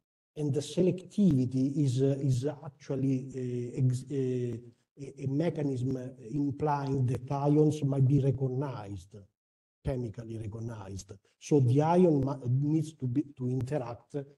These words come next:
with the, with the protein, to be selected, so that, uh, potassium might be discriminated from, uh, sodium or other ions. Uh, so, uh, this is, uh, the selectivity filter is the most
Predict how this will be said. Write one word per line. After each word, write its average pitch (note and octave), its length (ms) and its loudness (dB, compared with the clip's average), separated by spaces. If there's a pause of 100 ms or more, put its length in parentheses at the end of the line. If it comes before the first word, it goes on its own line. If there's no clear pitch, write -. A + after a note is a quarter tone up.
(160)
with A#2 280 -2
the, A2+ 280 -2
with A#2 260 4
the A#2 100 -2
protein, G#2 560 0 (180)
to B2+ 80 -4
be B2 120 2
selected, A#2 720 -4 (340)
so C#3+ 200 2
that, A#2 260 -2
uh, A#2 540 -6
potassium C#3+ 640 0
might B2+ 200 4
be C#3 100 2
discriminated C3 1080 0
from, A2+ 260 -8
uh, A2 320 -10 (480)
sodium B2+ 640 0
or A#2 600 -6
other A#2 200 -2 (160)
ions. F#2+ 400 -18 (1400)
Uh, C#3+ 220 8
so, F3+ 280 6
uh, C#3 40 -2
this C#3+ 640 4
is, D3 180 4
uh, C#3 160 0
the B2+ 100 0
selectivity D3 580 0
filter E3 280 -2
is B2 200 0
the C3 120 -4
most D3 260 0